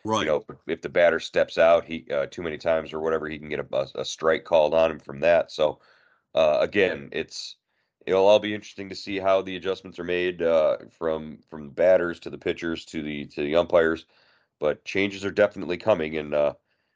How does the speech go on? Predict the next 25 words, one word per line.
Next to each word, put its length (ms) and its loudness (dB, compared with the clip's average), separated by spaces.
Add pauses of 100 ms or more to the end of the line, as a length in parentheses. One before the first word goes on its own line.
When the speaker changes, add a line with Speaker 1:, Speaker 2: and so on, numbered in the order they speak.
(180)
Speaker 1:
and 80 -6
it's 120 -12
gonna 120 -4
be 140 0
like 160 0
video 300 0
game 260 -2
baseball 500 0
here 220 -2
pretty 240 -6
soon, 420 -4
uh, 300 2
the, 360 -6 (120)
the 80 -4
way 180 0
the, 320 0 (680)
the 160 2
pitchers 360 -8
and 80 -14
batters 300 2
are 60 -10
facing 340 -4
each 160 -8
other. 240 -2 (840)
Uh, 400 4